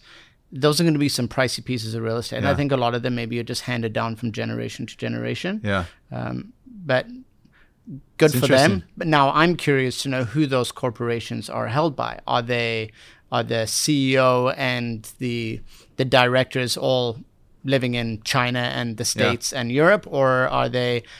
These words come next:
Speaker 1: actually in Vancouver?
Speaker 2: Yeah.
Speaker 1: Um, I'm curious to know if there's a loophole that's been taken advantage of.
Speaker 2: Yeah.
Speaker 1: 'Cause what was happening in the past was you could buy real estate in a Canadian company, but your directors are actually in mainland China or in L A or in New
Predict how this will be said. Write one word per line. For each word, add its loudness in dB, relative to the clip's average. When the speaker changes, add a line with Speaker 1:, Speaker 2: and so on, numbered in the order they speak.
Speaker 1:
actually 2
in -2
Vancouver? -2
Speaker 2:
Yeah. 0
Speaker 1:
Um, -4
I'm -4
curious 0
to -4
know 0
if 0
there's 0
a 2
loophole 2
that's -4
been -4
taken -6
advantage -4
of. -2
Speaker 2:
Yeah. -2
Speaker 1:
'Cause -2
what 6
was -2
happening 4
in 0
the -2
past 2
was -2
you -2
could 2
buy 8
real 4
estate -2
in -2
a -4
Canadian -2
company, -4
but -4
your 2
directors 0
are -2
actually -4
in -4
mainland -6
China -4
or -4
in -4
L -2
A -2
or -4
in -4
New -2